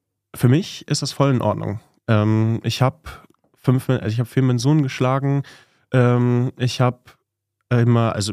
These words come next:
das Größte, was mir in meiner aktiven Zeit Spaß gemacht hat, war das Pauken. Und, ähm, ich hab damit nie Probleme gesehen, weil ich ganz genau wusste, wenn ich auf einer Pflichtmensur mit jemand anderes stehe, ist das eine abgesprochene Sache. Ich tue ihm nichts, was er,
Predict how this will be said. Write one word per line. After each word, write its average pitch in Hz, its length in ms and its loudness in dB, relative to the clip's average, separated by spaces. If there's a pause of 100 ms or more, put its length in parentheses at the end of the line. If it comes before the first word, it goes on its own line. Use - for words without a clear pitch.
(140)
das 113 320 -4
Größte, 139 380 0
was 120 160 -2
mir 113 60 -2
in 107 60 0
meiner 107 180 -2
aktiven 113 300 -2
Zeit 113 220 -6
Spaß 107 300 -4
gemacht 104 280 -6
hat, - 160 -10
war 101 100 -2
das - 140 -10
Pauken. 151 440 -6 (140)
Und, 98 540 -4
ähm, 92 300 -6
ich - 160 -6
hab - 160 -6
damit 101 320 -6
nie 113 180 0
Probleme 127 460 -6
gesehen, 143 460 -4 (560)
weil 104 120 2
ich - 100 -6
ganz 131 200 -4
genau 120 260 -2
wusste, 139 500 -2
wenn 113 160 2
ich 113 180 -4
auf 110 120 -6
einer 117 200 -2
Pflichtmensur 131 560 -2
mit 123 160 -2
jemand 117 220 -2
anderes 117 320 -2
stehe, 123 600 -4
ist - 180 -6
das 110 160 -8
eine 107 200 -4
abgesprochene 107 680 -4
Sache. 104 400 -6 (100)
Ich 147 220 -8
tue 120 240 -2
ihm 117 180 2
nichts, - 460 -2
was 110 160 -4
er, 120 180 0